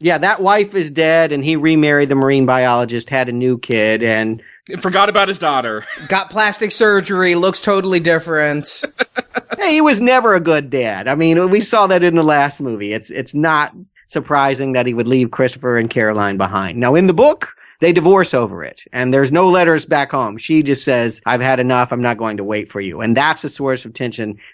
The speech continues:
Speaker 1: they just decided to leave out of this. It would have been very eighties, Kramer versus Kramer, but they leave the divorce storyline out of this so that they can focus more of the tensions between Russian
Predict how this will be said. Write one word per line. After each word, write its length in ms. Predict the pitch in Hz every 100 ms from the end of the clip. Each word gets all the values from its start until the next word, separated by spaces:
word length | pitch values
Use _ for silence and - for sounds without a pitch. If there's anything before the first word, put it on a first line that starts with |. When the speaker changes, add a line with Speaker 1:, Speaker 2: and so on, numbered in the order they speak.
| -
Speaker 1:
they 140 | 151
just 200 | 139 135
decided 400 | 135 127 120 110
to 80 | 110
leave 240 | 107 110
out 180 | 98 95
of 100 | 80
this. 220 | 64 - 156
It 20 |
would 140 | 196
have 80 | 262
been 140 | 294 285
very 240 | 277 247
eighties, 440 | 247 208 131 147
Kramer 300 | - 180 190
versus 260 | 185 180 170
Kramer, 520 | - 202 170 123 113
but 340 | 120 135 135 -
they 160 | 139 143
leave 180 | 160 147
the 80 |
divorce 440 | 139 131 143 135 -
storyline 520 | 143 139 131 127 123
out 180 | 127 131
of 80 | 131
this 260 | 135 135 -
so 180 | 117
that 220 | 113 113 120
they 140 | 117
can 340 | 113 110 107 110 - -
focus 400 | 160 156 156 -
more 260 | 147 147
of 120 | 135 127
the 80 |
tensions 460 | 123 156 139 143 131
between 380 | 123 135 123 117
Russian 600 | 120 127 - 123 117 117